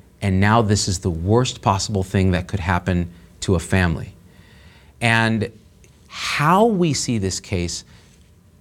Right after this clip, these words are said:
says a lot about how we're wired. So Nicole's clinic, Evergreen Family Medicine, supported her wholeheartedly.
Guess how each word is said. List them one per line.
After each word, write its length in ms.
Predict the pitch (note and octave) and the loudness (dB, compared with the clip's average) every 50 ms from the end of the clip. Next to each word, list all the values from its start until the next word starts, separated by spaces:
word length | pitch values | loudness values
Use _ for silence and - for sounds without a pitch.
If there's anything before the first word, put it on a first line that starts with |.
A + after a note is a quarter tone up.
| _ - | _ -8
says 320 | - - - E3+ D3 B2+ | -4 0 2 2 2 4
a 40 | C#3 | 4
lot 200 | C3 C3 C3+ C#3 | 4 4 4 4
about 220 | C3 A#2 A2+ - | 2 0 -2 -4
how 160 | - B2+ B2+ | -2 -2 -2
we're 160 | A2+ A2+ A2 G#2+ | 0 0 0 0
wired. 380 | G2 A2 A2 A2 G2 F2 F2 | 2 2 4 4 2 0 -2
So 300 | - - C3 A#2+ G2 - - - - | 0 0 2 0 0 -2 -6 -8 -4
Nicole's 840 | B2+ A#2 A#2 A2+ A#2 - - D3+ D3+ D#3 D#3 D3+ D3+ D3 - - - - - - _ _ _ _ _ _ _ _ _ _ _ _ _ _ - - - - - - - - - - - - - | -2 0 0 0 -2 -2 2 4 4 6 4 4 2 0 -4 -6 -8 -14 -20 -20 _ _ _ _ _ _ _ _ _ _ _ _ _ _ -20 -20 -20 -20 -20 -20 -20 -20 -20 -20 -20 -12 -8
clinic, 560 | - - - D#3+ D#3+ D3+ A2+ - - - - | -6 -2 2 2 2 2 2 0 -4 -8 -4
Evergreen 640 | - A2 A2+ A#2 C3 A2 G#2+ A#2 A2+ A2 A2 G#2+ G#2+ | -2 0 2 2 2 2 2 2 2 2 4 2 2
Family 320 | G#2 - G#2+ G2+ G2+ G2 | 2 2 2 2 2 2
Medicine, 540 | F#2 F#2 F#2+ G2+ G2+ - - E2+ D2+ C#2 - - - - - - _ | 2 2 2 0 -2 -2 -4 -6 -8 -10 -14 -18 -20 -20 -20 -20 _
supported 680 | - - - - C3 A2 - - - C#3 C#3 C3 C3 G#2+ | -6 -2 0 0 0 0 -2 0 0 2 4 4 2 2
her 420 | A2 G2+ A#2 G#2+ G2+ G2 F#2+ F#2+ F#2+ - - | 0 2 2 4 4 4 2 0 -2 -8 -10
wholeheartedly. 720 | - - A#2+ A#2 G2+ F#2+ G#2+ G#2 G2+ G2 F2+ E2+ E2 D2 | 0 2 2 2 4 2 2 2 2 2 0 -2 -4 -6